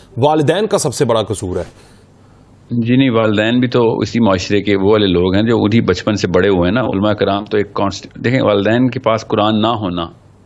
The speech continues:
Speaker 2: एक बहुत बड़ा मसला है,
Speaker 1: हम्म।
Speaker 2: मगर उलमा कराम के पास तो कुरान है, ठीक है, ये याद रखिएगा। So,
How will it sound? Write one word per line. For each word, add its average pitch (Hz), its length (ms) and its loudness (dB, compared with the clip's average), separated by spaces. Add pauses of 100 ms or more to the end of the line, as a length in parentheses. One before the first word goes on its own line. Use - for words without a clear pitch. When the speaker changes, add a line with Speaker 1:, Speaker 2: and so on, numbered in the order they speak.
(580)
Speaker 2:
एक 98 160 -8
बहुत 101 160 -6
बड़ा 92 180 0
मसला 87 360 -2
है, - 180 -10 (180)
Speaker 1:
हम्म। 95 260 -8 (600)
Speaker 2:
मगर 104 140 0
उलमा 120 400 0
कराम 131 260 0
के 131 80 -2
पास 131 220 0
तो 139 60 -2
कुरान 156 360 2
है, 98 200 -6 (1200)
ठीक 113 180 -8
है, 135 120 0
ये 127 80 0
याद 135 240 2
रखिएगा। - 380 -6 (760)
So, 123 300 0